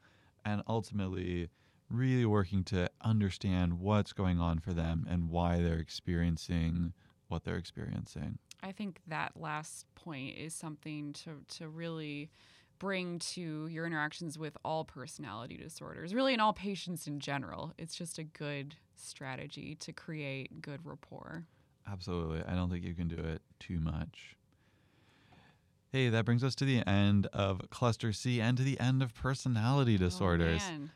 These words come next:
Speaker 1: It's
Speaker 2: Oof.
Speaker 1: been a journey.
Speaker 2: Yes, it has.
Speaker 1: Thank- Uh, I also want to toss out a special thanks again to our guest, vocalist, Doctor Caitlin.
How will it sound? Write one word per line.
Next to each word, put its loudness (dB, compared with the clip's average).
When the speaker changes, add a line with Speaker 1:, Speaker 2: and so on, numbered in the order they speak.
Speaker 1:
It's 2
Speaker 2:
Oof. -2
Speaker 1:
been 6
a 4
journey. 4
Speaker 2:
Yes, -12
it -10
has. -10
Speaker 1:
Thank- -4
Uh, 6
I 0
also 6
want 2
to 0
toss 4
out 4
a 2
special -2
thanks -4
again 6
to 2
our 8
guest, 4
vocalist, 2
Doctor 0
Caitlin. 0